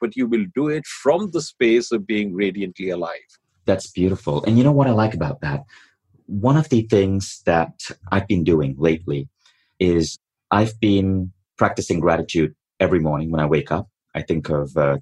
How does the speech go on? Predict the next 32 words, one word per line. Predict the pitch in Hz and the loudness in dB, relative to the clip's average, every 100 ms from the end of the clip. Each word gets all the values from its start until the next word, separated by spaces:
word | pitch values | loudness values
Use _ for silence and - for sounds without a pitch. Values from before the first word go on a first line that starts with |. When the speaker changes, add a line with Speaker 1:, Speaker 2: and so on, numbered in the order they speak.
| - | -4
Speaker 2:
three | - 101 | -2 0
to | |
nine | 90 78 76 | 2 2 0
things | - 80 92 | 2 0 0
I'm | 80 71 | -2 0
grateful | 78 76 87 | 0 0 -2
for | 87 92 104 113 | -4 -4 -4 -2
in | |
my | 78 143 | -2 0
personal | - 87 - 87 | 0 0 0 -4
life, | 82 92 110 | -2 -4 -4
in | - 73 | -4 -2
my | 71 | -4
work | 69 82 80 - | 0 0 0 -2
life, | 92 120 - | -4 -4 -6
and | 73 | -4
about | 71 78 - | -2 -2 -4
myself. | 73 71 - 78 113 - _ _ _ _ _ - | -8 -10 -6 -4 -4 -8 _ _ _ _ _ -2
And | 98 | 0
before | 110 147 139 | 2 2 4
going | 131 117 | 4 4
to | 107 | 2
bed, | 98 117 73 71 - _ _ _ - | 2 2 0 -6 -10 _ _ _ -2
I | 87 - | -2 2
ask | 98 104 | 0 2
myself | 101 95 - 80 78 _ | 0 0 0 0 -2 _
a | 80 | -10
similar | - 78 73 71 | -4 -4 -2 -6
question. | - 87 87 | -4 -4 -2
I | 80 - | -2 -2
ask | 110 113 | -4 -2
myself, | 107 - 87 82 | -4 0 -2 -2